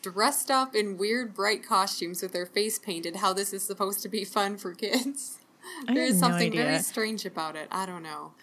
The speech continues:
Speaker 1: You know, even though I didn't love the book, I was still crazy excited when they heard the announcement that it was coming out.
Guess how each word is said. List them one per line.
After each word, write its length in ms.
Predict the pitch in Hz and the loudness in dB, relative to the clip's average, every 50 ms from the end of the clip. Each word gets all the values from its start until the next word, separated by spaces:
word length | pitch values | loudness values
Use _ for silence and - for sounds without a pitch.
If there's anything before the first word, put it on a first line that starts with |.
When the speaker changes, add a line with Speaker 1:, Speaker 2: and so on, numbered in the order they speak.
| - - | -12 -6
Speaker 1:
You 120 | - 247 | -2 0
know, 100 | 240 226 | 0 0
even 280 | - 269 285 359 370 349 | 0 0 2 2 2 2
though 140 | 330 294 277 | 2 2 2
I 120 | 247 226 | 2 0
didn't 460 | 202 - 185 185 202 208 208 196 196 - - - | 0 0 -2 -2 -2 -4 -8 -10 -12 -12 -10 -10
love 680 | 185 180 175 175 170 170 170 175 180 175 180 185 - - - _ _ - 175 170 - | -8 -6 -2 0 0 0 0 -2 -4 -8 -14 -20 -20 -20 -20 _ _ -20 -20 -12 -6
the 480 | 180 180 170 165 160 160 156 156 - - 165 - - | -6 -6 -4 -6 -10 -10 -12 -12 -14 -14 -16 -10 -6
book, 360 | 170 165 190 285 - - - - - - - - - - - | -4 -2 -2 -2 -4 -6 -18 -20 -20 -18 -18 -18 -14 -10 -6
I 160 | 175 202 233 | -2 -2 0
was 200 | 233 269 262 262 | 0 2 0 0
still 280 | - - - 294 294 277 | 0 0 0 0 -2 -2
crazy 800 | 277 - - - - - - 233 247 254 254 254 240 240 240 220 | -4 -10 -16 -16 -16 -14 -10 -8 -8 -4 -2 -2 -2 0 0 0
excited 460 | 196 185 - - 196 180 180 170 170 165 | -2 -2 -4 -4 -4 -2 -2 -4 -6 -6
when 120 | 170 170 | -8 -8
they 100 | 175 170 | -8 -8
heard 360 | 170 170 175 180 175 175 170 - | -8 -10 -10 -10 -10 -10 -10 -10
the 120 | 175 170 | -10 -10
announcement 460 | 160 160 160 160 170 - - 170 170 | -8 -6 -6 -6 -8 -8 -12 -10 -8
that 100 | 175 170 | -8 -8
it 20 | 165 | -8
was 120 | 190 - | -8 -8
coming 320 | - 196 170 170 170 170 | -8 -8 -8 -8 -4 -4
out. 180 | 165 165 - | -4 -4 -4